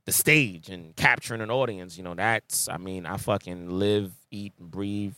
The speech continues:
I'll die for that <laughs> any day. So to hear you say that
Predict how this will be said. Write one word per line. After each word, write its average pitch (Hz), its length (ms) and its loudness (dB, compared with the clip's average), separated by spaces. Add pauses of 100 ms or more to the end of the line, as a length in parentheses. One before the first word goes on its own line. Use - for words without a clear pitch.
I'll 95 160 4
die 104 300 4
for 82 140 -6
that - 240 -10 (280)
<laughs> 185 240 4
any 110 240 -4
day. 110 280 2
So 110 340 4 (520)
to 113 360 8 (960)
hear 160 280 8
you 165 200 4
say 123 300 6
that 131 380 8